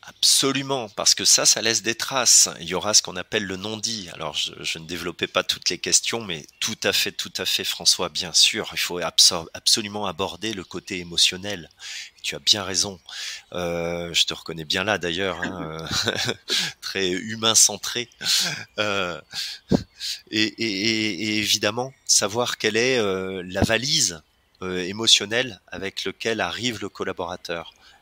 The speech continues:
Euh, parce que, voilà, tout le monde ne sort pas de cette période de la même manière. C'est évident. Tu as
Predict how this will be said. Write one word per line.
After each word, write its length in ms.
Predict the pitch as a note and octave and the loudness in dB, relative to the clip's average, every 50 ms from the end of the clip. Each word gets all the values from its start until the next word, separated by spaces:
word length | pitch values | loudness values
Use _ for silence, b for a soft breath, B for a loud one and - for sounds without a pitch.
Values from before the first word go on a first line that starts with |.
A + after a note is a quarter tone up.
| b - | b -6
Euh, 180 | E2 D#2+ D#2+ E2 - | -4 -4 -4 -4 -2
parce 160 | - F2 - | 0 0 0
que, 720 | - - G#2 G2 G2+ G#2 G2 F#2+ F#2 F2+ F2 F2 D#2 - - - _ _ _ - - _ _ _ _ _ _ _ | 2 4 4 4 6 4 4 2 0 -2 -4 -6 -8 -10 -14 -20 _ _ _ -20 -20 _ _ _ _ _ _ _
voilà, 280 | - G2 E2+ D2+ D2+ - _ _ - | -4 -2 -2 -2 -4 -8 _ _ -12
tout 120 | - - F#2 | -12 -10 -8
le 40 | |
monde 220 | F#2 G#2 A#2 A2 G2+ | -8 -8 -6 -4 -2
ne 60 | F2+ | 0
sort 260 | E2 - - - - | 0 0 0 -2 0
pas 160 | - G2+ G2+ | 2 2 4
de 40 | - | 6
cette 200 | - - G#2 - | 4 4 2 0
période 480 | _ - F2+ E2+ F2 F2+ F#2+ G2+ G#2 F2 | _ -6 -6 -4 -2 0 -2 -2 -2 -4
de 120 | F2 E2+ | -6 -6
la 120 | D#2+ E2 E2 | -6 -6 -6
même 240 | D#2+ E2+ F2 F2 | -4 -4 -4 -4
manière. 400 | F2+ E2+ E2 D#2+ C#2+ - - - - | -4 -8 -12 -12 -14 -20 -20 -6 0
C'est 240 | - - - - - - | 2 2 2 2 0 -2
évident. 420 | A#2 A2+ G2 - G2+ - F2 D#2 - - - | -2 0 0 0 -2 -4 -8 -14 -14 -8 -4
Tu 160 | - - G#2+ | 0 2 2
as 120 | F#2+ F2+ | 2 0